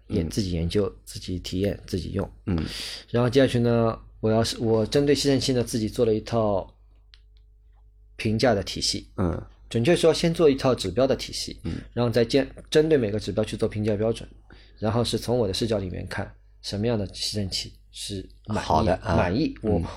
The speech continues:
Speaker 1: 我们这里不鼓-，不鼓吹-
Speaker 2: 不说好，对吧？
Speaker 1: 不说好，我们这里没有说好的。
Speaker 2: 嗯。
Speaker 1: 就是我们的价值主张是比较几点，就是讲买到满意的产品。
Speaker 2: 产品，嗯。
Speaker 1: 什么是满意？能解决你想解决的问题。
Speaker 2: 嗯。
Speaker 1: 没有你无法忍受的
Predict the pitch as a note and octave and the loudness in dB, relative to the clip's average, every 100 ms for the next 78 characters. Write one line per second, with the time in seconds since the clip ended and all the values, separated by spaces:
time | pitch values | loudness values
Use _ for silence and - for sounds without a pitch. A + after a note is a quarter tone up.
0 | - - A#2 C#3+ F#3+ A3 C3+ - - A2+ | -12 -2 0 2 4 2 2 -4 -4 -6
1 | - - - - - A#2+ A#2+ A#2 - - | -6 -20 -20 -4 -2 2 4 4 2 2
2 | - F2+ F3+ G#3+ A2+ G#2 A#2+ F#3 C3 C3 | 2 4 8 6 6 2 2 2 2 4
3 | C3+ C3 B2 F#2+ - - F2+ - - - | 2 2 0 -2 -6 -6 -8 -6 -8 -4
4 | - F#3+ C#3+ A#2+ A#2+ A3 B3 G3 C#3 A#2 | 4 6 8 6 6 6 6 6 4 4
5 | C#3 D3 D3+ C#3 E3 D#3+ A#2 D#3 - C#3 | 4 4 4 4 4 2 2 2 2 2
6 | C#3 D#3 - - - - - B2 A2+ F#2 | 4 2 0 -18 -20 -20 -6 0 2 2
7 | - D#3+ A#2+ - - - B2 B2 E2+ F#2+ | 6 4 4 -14 -20 -10 -2 0 0 0
8 | E3 D3+ - - - F2+ E2+ E2 E2+ - | 2 2 2 -4 -4 -4 -2 0 0 -4
9 | - E2+ - - D#3 G#3+ G3 - G2+ G#2 | -6 -8 -4 2 4 6 4 4 -2 -4
10 | - - - - - - C3+ F3 C#3 C#3 | -8 -20 -20 -20 -20 -2 0 4 4 4
11 | C3 A2+ B2 G2+ F#2+ A2 C3 G#2 - - | 2 0 -2 -2 -2 0 -2 -4 -8 -8
12 | G2 D#2+ - - - - - A#2 D#3 D#3+ | -6 -6 -8 -16 -20 -20 -6 2 4 4
13 | A#2 G#2+ C3+ C3 G#2+ E2 G#2+ F2 | 4 0 2 0 0 -2 -4 -4